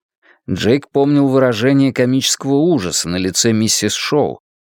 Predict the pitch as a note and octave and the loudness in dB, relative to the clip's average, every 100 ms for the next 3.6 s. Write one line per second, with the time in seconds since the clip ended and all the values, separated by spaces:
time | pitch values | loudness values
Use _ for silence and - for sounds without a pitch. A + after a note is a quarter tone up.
0 | _ G#2 G2 A2+ A#2+ C3+ C3+ C3+ C3+ C3 | _ -4 0 0 2 2 2 2 4 2
1 | C#3 - B2 C3 C3+ B2+ G2+ A#2+ B2+ B2+ | 0 -2 -2 -2 0 0 0 -2 -2 -4
2 | A#2+ B2 D#3 - - _ - - A#2 G2 | -6 -2 -2 -4 -16 _ -20 -6 -4 -2
3 | G#2+ E3 - - - - | -2 -2 -4 -16 -14 -16